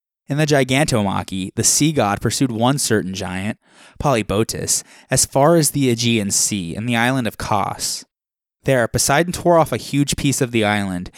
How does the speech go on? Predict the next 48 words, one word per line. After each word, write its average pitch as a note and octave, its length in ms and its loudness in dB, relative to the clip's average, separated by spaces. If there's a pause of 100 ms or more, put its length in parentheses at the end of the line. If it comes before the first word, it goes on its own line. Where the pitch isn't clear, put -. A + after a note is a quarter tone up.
(220)
and B2+ 140 -4
threw C#3 280 2
it C#3 40 2
on A#2+ 120 0
top A2+ 300 0
of A2 80 -6
the G#2 80 0
giant G2 320 0
himself, F#2 560 -4 (240)
crushing A2+ 440 -2
him. - 220 -16 (560)
The A#2 100 2
rock, A2 480 4
which C#3+ 240 -2
stands D3+ 300 0
today A2 480 0
at G2 100 -2
the A#2+ 60 -4
tip - 240 -2
of G2 100 -4
Jos, G2 560 -2 (300)
from C#3 240 0
then D#3 200 2
on B2 180 2
became A#2+ 300 -2
separately C#3 500 0
named A#2 360 -4
Nisseros. G2 800 0 (560)
At C#3 120 0
another C#3+ 300 2
time, G2 440 -4 (120)
when D3+ 220 0
the D3 60 0
mother C#3+ 280 2
of E3 80 2
Andromeda G#2+ 600 0
boasted A#2 420 0
that A#2+ 120 0
her G#2+ 100 0
daughter G2+ 420 2
was G2+ 140 -2
more C3+ 180 2
beautiful A2 520 0
than G#2 120 -2
all B2+ 200 2
of B2+ 60 -4
the B2 80 -2
Nereids, G#2 720 -4